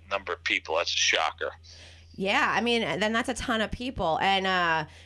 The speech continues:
Speaker 2: a ton of rowdy people too. And so, so with,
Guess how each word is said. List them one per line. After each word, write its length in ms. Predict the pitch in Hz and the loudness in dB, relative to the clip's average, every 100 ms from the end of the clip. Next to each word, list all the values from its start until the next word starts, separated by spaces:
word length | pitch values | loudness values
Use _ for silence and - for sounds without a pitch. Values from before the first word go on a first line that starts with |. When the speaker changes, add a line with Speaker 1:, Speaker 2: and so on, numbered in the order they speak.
| - | -8
Speaker 2:
a 60 | |
ton 200 | 175 269 | 0 2
of 140 | 240 180 | 2 4
rowdy 360 | 196 233 208 | 4 4 2
people 340 | 165 175 165 156 | 0 -4 -4 -4
too. 360 | 220 185 127 - | -2 0 0 2
And 340 | 190 180 170 - - - | 2 2 -2 -6 -18 -6
so, 360 | - 262 262 247 | 2 4 4 2
so 400 | - 269 240 226 | 0 0 0 -2
with, 500 | 226 240 240 - 214 | 0 2 0 -2 -10